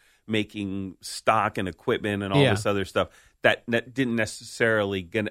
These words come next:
Speaker 1: they're not gonna get filthy. They could. And the guy who worked in the storeroom, in the supply room, that sort of thing, which wasn't, like, a big sweaty job. But
Speaker 2: So you did that four summers?
Speaker 1: Four summers. Yeah.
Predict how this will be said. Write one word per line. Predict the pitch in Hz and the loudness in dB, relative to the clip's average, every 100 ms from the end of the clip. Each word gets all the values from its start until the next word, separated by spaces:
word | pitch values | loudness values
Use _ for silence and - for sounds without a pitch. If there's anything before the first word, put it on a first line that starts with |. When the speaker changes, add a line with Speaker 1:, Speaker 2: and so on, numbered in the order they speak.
| - | -6
Speaker 1:
they're | 113 123 | -2 2
not | 113 104 | 2 0
gonna | 98 | -4
get | 92 - | -6 -8
filthy. | - 120 104 - 55 - _ _ _ _ _ | -2 -2 -2 -6 -18 -20 _ _ _ _ _
They | 113 135 123 | 4 4 4
could. | - 117 69 - _ _ _ _ - | 0 0 0 -6 _ _ _ _ -2
And | 110 | 0
the | 104 | 4
guy | 110 110 | 6 6
who | 110 | 4
worked | 104 95 - | -2 -2 -4
in | 95 | -8
the | 92 | -8
storeroom, | - - 123 117 110 101 101 | -12 -2 2 2 0 -2 -4
in | 95 | -6
the | 87 | -8
supply | - - 113 | -10 2 4
room, | 110 101 101 90 92 - _ _ _ _ _ | 6 2 -2 -4 -8 -16 _ _ _ _ _
that | 113 104 | 2 2
sort | - 98 80 | 0 -4 -4
of | - | -6
thing, | 82 - - - - | -10 -12 -20 -20 -20
which | - 101 - | -6 -6 -4
wasn't, | 107 101 98 - | 0 0 0 -2
like, | 87 82 - _ _ _ _ _ - | 0 0 -4 _ _ _ _ _ -4
a | 90 | -2
big | 104 85 - - | -2 -6 -18 -18
sweaty | - 117 98 90 | -4 0 0 0
job. | 101 92 65 64 - _ _ _ _ | 2 2 2 -6 -14 _ _ _ _
But | 95 80 | 0 0
Speaker 2:
So | - 175 | 2 2
you | |
did | 170 170 | 4 6
that | 156 - | 6 2
four | - 151 156 | 2 4 4
summers? | - 151 147 170 - | 6 4 6 2 -2
Speaker 1:
Four | - 104 110 | -4 -2 -2
summers. | 143 151 135 120 - _ _ _ _ _ _ _ _ _ _ - | 0 0 0 -4 -8 _ _ _ _ _ _ _ _ _ _ 0
Yeah. | 120 | 2